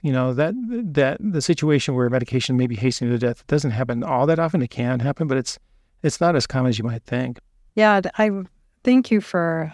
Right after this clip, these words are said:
Speaker 2: bringing clarity to that, because that, from my own experience with my mother, I think it's more common to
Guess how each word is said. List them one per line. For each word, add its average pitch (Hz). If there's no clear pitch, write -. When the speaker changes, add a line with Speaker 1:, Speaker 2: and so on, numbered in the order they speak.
Speaker 2:
bringing 180
clarity 165
to -
that, 151
because 180
that, 208
from -
my 180
own 175
experience 160
with 175
my 156
mother, 151
I 196
think 240
it's -
more 170
common 165
to 175